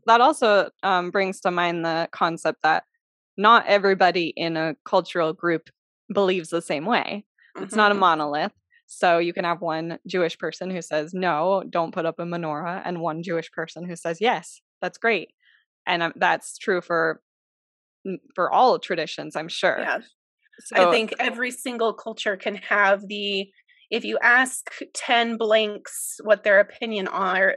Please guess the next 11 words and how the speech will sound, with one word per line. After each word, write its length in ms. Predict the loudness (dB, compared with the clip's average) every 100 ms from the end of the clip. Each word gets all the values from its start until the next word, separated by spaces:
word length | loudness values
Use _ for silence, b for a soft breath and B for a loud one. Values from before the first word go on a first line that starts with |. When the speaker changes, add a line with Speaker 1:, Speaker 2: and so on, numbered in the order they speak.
| 0 0
Speaker 2:
is, 400 | 4 4 2 -4
you'll 140 | -2
get 200 | 0 -2
ten 320 | -2 -4 -4
different 340 | -8 -6 -6 -6
answers. 540 | -10 -12 -16 -16 -20 _ _ _ -4
Speaker 1:
Right. 420 | -2 -2 -6 -20 b b _ _ -2
Speaker 2:
Another 840 | 0 0 0 0 2 4 6 4 4
way 160 | 2
to 120 | 2
avoid 440 | 0 0 2 2